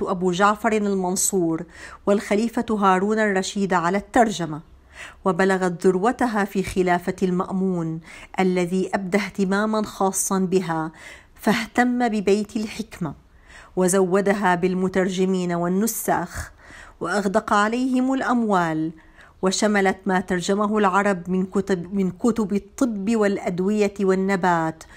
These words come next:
وكتب الرياضيات والفلك والتنجيم والجغرافيا والفلسفة، والفلسفة اليونانية وغيرها من العلوم.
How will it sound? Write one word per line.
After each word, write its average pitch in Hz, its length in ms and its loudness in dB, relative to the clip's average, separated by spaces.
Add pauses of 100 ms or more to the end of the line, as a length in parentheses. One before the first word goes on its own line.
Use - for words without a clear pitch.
(260)
وكتب 196 500 0
الرياضيات 202 1040 2
والفلك 202 600 0
والتنجيم 185 1080 0 (380)
والجغرافيا 185 1000 2
والفلسفة، 185 960 0 (560)
والفلسفة 202 760 0
اليونانية 185 960 0 (140)
وغيرها 175 760 2
من 175 180 -2
العلوم. 190 640 0